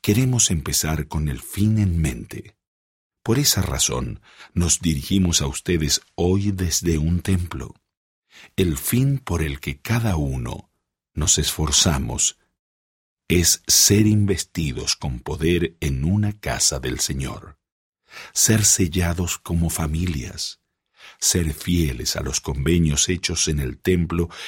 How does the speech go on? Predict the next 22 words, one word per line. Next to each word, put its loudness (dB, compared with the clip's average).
que 4
nos 4
hacen 2
merecedores -2
del -6
don 0
más -4
grande 0
de -2
Dios, -4
que 2
es 0
la 4
vida 4
eterna. -4
Las 4
ordenanzas 2
del -6
templo -6
y 6
los 4
convenios -2